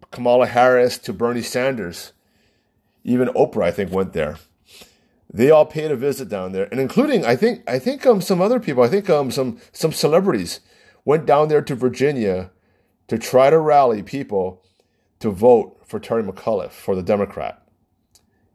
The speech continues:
It didn't work. It really didn't work. So here's the funny thing. This should be a huge wake-up call to the Democrats, right?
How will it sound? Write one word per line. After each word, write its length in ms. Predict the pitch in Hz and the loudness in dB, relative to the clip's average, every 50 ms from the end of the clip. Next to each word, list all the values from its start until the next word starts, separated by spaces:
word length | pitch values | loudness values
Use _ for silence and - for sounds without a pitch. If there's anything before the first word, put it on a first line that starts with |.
| _ | _
It 100 | - 104 | -10 -2
didn't 260 | 101 120 120 120 92 | 0 0 0 0 -2
work. 440 | 101 110 139 147 - - _ - - _ _ _ _ _ _ _ _ _ _ _ _ _ _ _ _ _ | -2 -2 -2 -2 -4 -8 _ -20 -20 _ _ _ _ _ _ _ _ _ _ _ _ _ _ _ _ _
It 160 | - 113 113 113 | -6 -6 -4 -4
really 800 | - 95 87 87 90 98 104 104 104 113 117 113 110 113 113 113 | -8 -10 -8 -6 -4 0 0 0 0 0 -2 -4 -8 -12 -16 -18
didn't 420 | 101 95 92 92 80 85 90 - | -18 -10 -8 -6 -6 -6 -8 -8
work. 540 | - 87 98 117 139 - - - _ - _ _ _ _ _ _ _ _ _ _ _ _ _ _ _ _ _ _ _ _ _ - | -8 0 2 2 2 2 0 -6 _ -20 _ _ _ _ _ _ _ _ _ _ _ _ _ _ _ _ _ _ _ _ _ -2
So 420 | - 156 156 151 147 - - - _ _ _ _ _ _ _ _ _ _ | 2 4 6 6 4 2 -2 -10 _ _ _ _ _ _ _ _ _ _
here's 260 | - 113 202 302 339 330 | -8 -6 -6 -4 -4 -6
the 100 | 320 220 | -8 -4
funny 260 | - - 208 190 139 | -2 0 0 0 0
thing. 300 | - - - - - - _ _ _ _ _ _ _ _ _ _ _ _ _ _ _ _ _ _ _ _ _ _ | -2 -6 -10 -12 -14 -18 _ _ _ _ _ _ _ _ _ _ _ _ _ _ _ _ _ _ _ _ _ _
This 640 | 113 113 98 107 156 240 262 254 - - - - _ _ _ _ _ _ _ _ _ _ _ _ | -16 -12 -4 0 0 2 2 0 -4 -10 -12 -14 _ _ _ _ _ _ _ _ _ _ _ _
should 400 | - - - - 226 254 190 135 | -10 -8 -2 0 2 2 2 0
be 160 | 135 127 117 | 0 2 2
a 80 | 107 95 95 - | 2 0 -2 -10
huge 360 | - - - 220 220 165 113 104 | -14 -4 2 2 2 2 2 -2
wake-up 420 | 92 98 113 - - - 101 - | 0 0 0 0 0 -2 -6 -6
call 240 | - - 95 90 90 | -6 -6 -6 -4 -4
to 120 | 90 110 | -4 -6
the 80 | 101 107 | -8 -2
Democrats, 600 | 98 135 151 131 - - - 76 - - - - | -2 0 0 0 -4 -6 -12 -12 -12 -12 -10 -6
right? 300 | 87 82 95 107 - | -4 -2 -2 -2 -4